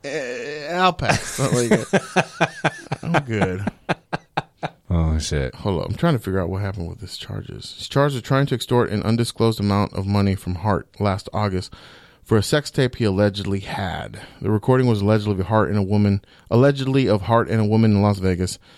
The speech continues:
Speaker 1: He's, Jackson is accused of trying to sell the video to numerous websites. What kind of a friend, man? That's a horrible friend,
Speaker 2: That's
Speaker 1: man.
Speaker 2: fucked up. Yeah,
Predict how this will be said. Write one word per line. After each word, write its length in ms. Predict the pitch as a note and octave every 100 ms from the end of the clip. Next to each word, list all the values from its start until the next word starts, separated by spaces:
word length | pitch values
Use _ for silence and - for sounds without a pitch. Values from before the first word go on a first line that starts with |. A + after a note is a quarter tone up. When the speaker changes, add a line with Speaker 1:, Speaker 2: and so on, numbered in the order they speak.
| - _ _
Speaker 1:
He's, 380 | A2+ G#2+ G#2 -
Jackson 380 | B2+ A#2 -
is 100 | A2
accused 320 | F#2+ - A2+ G2+
of 80 | -
trying 200 | G#2+ F#2+
to 60 |
sell 200 | - G#2+
the 100 | G2
video 320 | F#2 F#2+ F#2+ F#2
to 140 | G2+
numerous 400 | G2+ G2 F#2+ F#2
websites. 960 | - E2 D#2+ - - - - - - - _ _ _ _ _ _ _ _ _ _ _ _ - _
What 140 | - -
kind 120 | F4+
of 40 |
a 40 | G#2+
friend, 400 | - C3+ D3+ -
man? 200 | B2 A#2+
That's 180 | D#3 G#3+
a 60 | E3
horrible 380 | A#2 D3+ G#2+
friend, 220 | F2 G2 G2+
Speaker 2:
That's 100 | F2+
Speaker 1:
man. 80 | F2+
Speaker 2:
fucked 240 | G#2 F2
up. 240 | D#2+ B1+ - -
Yeah, 420 | F#2 D#2+ D2